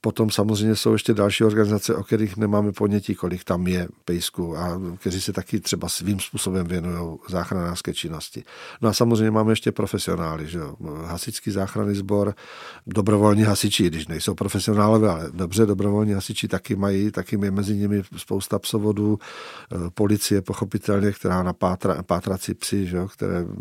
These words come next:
nejenom dobrovolníci, ale i policisté, nebo hlavně policisté, policisté cvičí své psy na to, takže ten, to, to číslo možná by se hýbalo kolem tisícovky,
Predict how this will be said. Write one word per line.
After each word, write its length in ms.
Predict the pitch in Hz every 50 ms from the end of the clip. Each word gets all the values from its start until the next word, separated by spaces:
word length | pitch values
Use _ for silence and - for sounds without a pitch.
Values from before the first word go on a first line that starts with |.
| - - -
nejenom 520 | - - - - - 87 87 90 92 90 87
dobrovolníci, 720 | 92 85 87 90 85 92 92 90 90 92 90 - - 98
ale 160 | 92 82 82 76
i 40 | 78
policisté, 600 | - - 85 82 87 - 92 - - - 98 92
nebo 220 | 90 78 78 80
hlavně 280 | 82 82 82 90 92 90
policisté, 560 | - 92 92 92 90 - - - - 101 98 - - - - -
policisté 520 | - 107 101 - - 113 - - 107 104
cvičí 440 | - - 101 92 - - 107 107 107 - - - - - - -
své 220 | - - 104 101 98
psy 160 | - - 113
na 80 | 104 104
to, 120 | - -
takže 240 | 101 104 98 101 110 - - - - - _
ten, 280 | - 113 113 113 113
to, 180 | - - 117 110
to 140 | - 127 117
číslo 540 | - - 117 110 - 113 117 117 117 110 107 107 107 104 101 98 - - _ _ _ _ -
možná 380 | - 92 92 98 107 101 101
by 120 | 101 95 -
se 140 | - 110
hýbalo 320 | 92 98 90 92 95 92 90
kolem 240 | - 87 82 87 90
tisícovky, 760 | - - - - 117 110 - 117 110 - - - 113 110